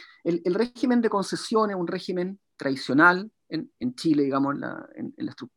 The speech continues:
en, en nuestra, en nuestro sistema jurídico, que tiene un, un, un, un tratamiento y una praxis, y hay una cierta literatura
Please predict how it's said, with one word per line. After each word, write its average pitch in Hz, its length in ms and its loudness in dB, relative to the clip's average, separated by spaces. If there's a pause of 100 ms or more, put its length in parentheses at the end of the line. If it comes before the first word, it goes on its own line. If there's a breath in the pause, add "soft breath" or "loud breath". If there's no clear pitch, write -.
en, - 260 -8
en - 120 -8
nuestra, 120 720 -6 (540 loud breath)
en - 80 -2
nuestro 123 180 -6
sistema 135 320 -2
jurídico, 190 960 0
que - 80 -12
tiene 127 180 -8
un, 123 260 -6 (140)
un, - 280 -12 (420)
un, - 320 -10 (360)
un - 180 -16
tratamiento 151 1040 4
y 127 100 -6
una 110 400 -4
praxis, 160 720 2
y 135 60 -2
hay 135 40 2
una 127 120 0
cierta 131 240 -6
literatura 139 680 0